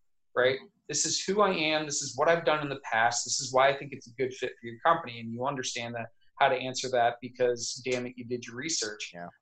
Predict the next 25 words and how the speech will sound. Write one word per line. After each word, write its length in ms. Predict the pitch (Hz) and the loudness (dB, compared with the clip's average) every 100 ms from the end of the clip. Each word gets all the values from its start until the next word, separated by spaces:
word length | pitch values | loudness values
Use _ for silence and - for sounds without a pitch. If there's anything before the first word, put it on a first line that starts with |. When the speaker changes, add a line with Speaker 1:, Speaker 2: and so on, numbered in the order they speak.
| - | 2
Speaker 1:
But 100 | 151 | 4
on 140 | 160 | 6
the 100 | 156 | 6
other 220 | 156 185 202 | 6 6 4
side 360 | - 131 127 | 4 4 4
of 100 | 123 | 2
it 120 | 127 | 0
is 540 | 127 123 123 - - _ _ - - | 2 0 0 -4 -6 _ _ -12 0
ask 300 | 160 220 - | 0 0 -2
them 140 | 233 208 | 0 -2
a 80 | - | 4
question, 500 | 175 202 - 117 120 | 4 4 0 -8 -8
you 80 | |
know, 160 | 123 131 | -2 -2
what, 300 | 135 165 160 | 0 -2 -2
"Hey, 140 | 160 147 | -4 2
what's 240 | 196 - | 2 2
a 80 | 269 | -4
challenge 500 | - 143 165 147 - | 0 0 0 -2 -6
that's, 320 | 117 - - | -8 -8 -6
that 140 | 143 | -6
you're 100 | 139 | -4
facing 540 | 135 - 117 135 120 113 | -8 -6 -4 -4 -4 -2
right 260 | 117 123 | -2 -2
now?" 320 | 120 135 - | -4 -4 -6